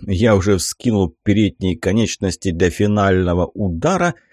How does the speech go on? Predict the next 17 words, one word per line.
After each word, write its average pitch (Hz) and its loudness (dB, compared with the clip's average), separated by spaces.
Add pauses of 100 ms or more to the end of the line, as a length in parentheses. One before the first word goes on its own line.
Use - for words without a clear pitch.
(340)
Но 135 4
вдруг 208 -2
в 139 -4
голове 165 -2
раздался 151 -4
непонятный 117 0
щелчок, - -2
после - -6
которого 185 -2
вереницы 151 -4
горящих 127 0
перед 104 0
глазами 98 0
строк 165 -2
разом 156 -4
обрели 131 -2
смысл. 110 0